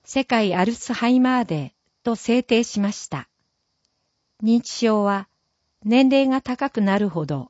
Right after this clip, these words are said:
有病率は高くなります。自分や家族、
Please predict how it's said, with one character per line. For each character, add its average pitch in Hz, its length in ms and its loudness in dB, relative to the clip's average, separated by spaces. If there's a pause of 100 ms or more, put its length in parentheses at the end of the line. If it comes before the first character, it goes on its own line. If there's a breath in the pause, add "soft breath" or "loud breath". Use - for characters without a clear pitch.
(100)
有 254 280 4
病 277 240 4
率 190 240 -4
は 151 140 -2
高 226 280 -6
く 185 120 -4
な 147 140 0
り 139 120 -4
ま 147 140 -2
す。 - 300 -16 (720)
自 196 220 -2
分 254 240 4
や 240 120 2
家 240 200 -2
族、 - 400 -4